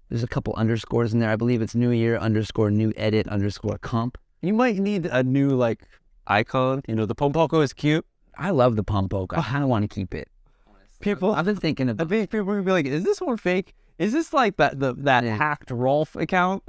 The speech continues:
Speaker 1: If somebody is hacking the New Year, New Edit Comp account, I don't know what to say. That's fucked up.
Speaker 2: What are you, are you supposed to yank this, right? People
Speaker 1: Uh,
Speaker 2: yank this?
Speaker 1: th-, that's, that's the, uh, the other version.
Speaker 2: The original.
Speaker 1: Uh,
Speaker 2: It's super short string.
Speaker 1: It's not Bolero. It's a different one.
Speaker 2: No.
Speaker 1: Yeah, it's a, it's, like, a very similar thing, but it's,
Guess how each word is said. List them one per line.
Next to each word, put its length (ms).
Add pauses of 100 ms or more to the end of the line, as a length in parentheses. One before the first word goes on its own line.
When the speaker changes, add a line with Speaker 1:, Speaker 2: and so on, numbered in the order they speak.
Speaker 1:
If 140
somebody 480 (180)
is 180
hacking 420
the 80
New 160
Year, 160
New 160
Edit 200
Comp 260
account, 340
I 80
don't 120
know 60
what 200
to 60
say. 280
That's 240
fucked 260
up. 140 (340)
Speaker 2:
What 100
are 60
you, 100
are 80
you 80
supposed 200
to 60
yank 300
this, 180
right? 180 (340)
People 220
Speaker 1:
Uh, 60
Speaker 2:
yank 300
this? 120
Speaker 1:
th-, 160
that's, 360
that's 260
the, 560
uh, 400
the 320
other 220
version. 320
Speaker 2:
The 100
original. 380
Speaker 1:
Uh, 120
Speaker 2:
It's 140 (180)
super 220
short 340
string. 220
Speaker 1:
It's 100
not 160
Bolero. 400
It's 140
a 60
different 320
one. 180
Speaker 2:
No. 380
Speaker 1:
Yeah, 100
it's 140
a, 200
it's, 160
like, 140
a 60
very 240
similar 420
thing, 320
but 140
it's, 320